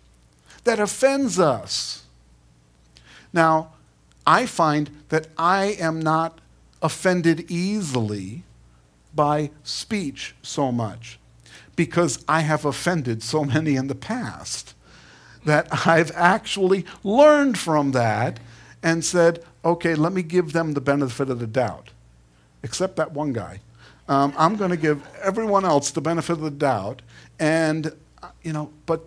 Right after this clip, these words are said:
really that's what we need to do, is always know what our response is gonna be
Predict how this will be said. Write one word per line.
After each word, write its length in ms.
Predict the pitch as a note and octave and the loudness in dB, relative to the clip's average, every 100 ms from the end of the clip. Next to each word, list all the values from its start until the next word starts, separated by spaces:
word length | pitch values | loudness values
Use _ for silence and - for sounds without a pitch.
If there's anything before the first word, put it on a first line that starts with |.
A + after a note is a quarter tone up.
| - - | -20 -16
really 320 | D#3 B3+ F3+ | -8 -6 -4
that's 420 | C#3 E3 G#3 - | -4 -6 -6 -10
what 300 | F#3+ E3+ C#3+ | -8 -8 -8
we 540 | C#3 F#3 G#3 F3 D3 B2+ C#3+ | -8 -6 -6 -8 -10 -12 -10
need 300 | D3+ D3+ C#3+ | -6 -4 -4
to 100 | C#3 | -8
do, 400 | C3 D3+ B2+ C3 | -4 -4 -4 -8
is 240 | F3 D3+ - - | -10 -10 -8 -4
always 560 | G#3+ C4 A3+ G#3 D#3+ | -4 -2 -4 -6 -8
know 500 | D#3+ D#3+ E3 C#3+ C#3+ - _ _ _ _ | -8 -4 -4 -4 -6 -10 _ _ _ _
what 280 | - C3+ F3+ | -10 -2 0
our 220 | F3 E3 | 0 0
response 540 | D#3+ - - E3+ E3 - | -2 -8 -8 -8 -6 -8
is 140 | B2 | -12
gonna 260 | - C3+ B2+ | -8 -8 -6
be 460 | C3 C3 F#2 G#2+ | -6 -6 -8 -18